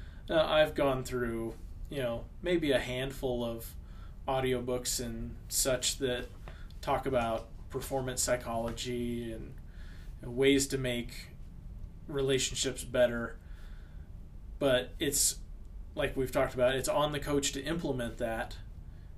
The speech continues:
And from my experience, it's been easiest to follow along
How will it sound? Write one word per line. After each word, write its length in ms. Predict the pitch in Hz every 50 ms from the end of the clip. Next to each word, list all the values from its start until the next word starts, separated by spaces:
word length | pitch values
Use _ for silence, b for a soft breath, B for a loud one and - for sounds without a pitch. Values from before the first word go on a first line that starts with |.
| b -
And 220 | - 143 135 127 120
from 280 | - - 135 131 127 135
my 140 | 165 202 202
experience, 580 | 165 - - - - 143 135 123 120 117 117 -
it's 140 | 127 - -
been 220 | - 139 127 127
easiest 720 | 127 147 143 143 131 131 131 127 123 120 - - - - -
to 200 | - 147 131 127
follow 380 | 127 - - 127 131 131 127 123
along 520 | 117 117 123 123 120 117 117 120 117 117